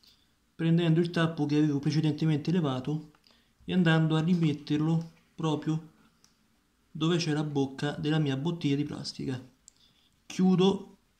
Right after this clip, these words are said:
fino in fondo del tutto, quindi, e ho, come vedete, accartocciato una o più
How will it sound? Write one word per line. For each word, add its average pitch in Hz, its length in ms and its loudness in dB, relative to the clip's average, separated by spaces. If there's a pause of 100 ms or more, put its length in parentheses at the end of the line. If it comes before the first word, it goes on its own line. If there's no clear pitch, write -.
fino 147 220 -4
in 156 80 0
fondo 160 840 -2 (540)
del 143 240 -8
tutto, 160 340 0
quindi, 147 640 -2 (4000)
e 180 140 2
ho, 165 380 -2 (180)
come 170 220 2
vedete, 170 520 4 (1500)
accartocciato 165 1120 0 (300)
una 196 420 0
o 180 200 0
più 160 300 2